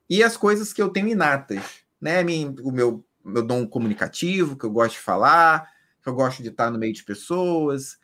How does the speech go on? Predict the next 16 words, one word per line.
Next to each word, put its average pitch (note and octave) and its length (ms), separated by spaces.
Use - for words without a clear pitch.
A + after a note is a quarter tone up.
que - 60
eu C#3+ 60
gosto C3+ 180
de - 60
estar C3 140
viajando, C#3+ 960
que C3+ 100
eu C3+ 80
gosto C3 300
de C3 80
estar B2+ 180
em B2 40
ambiente A2+ 400
hospitalar A#2 580
ou A2+ 100
não." D#3 400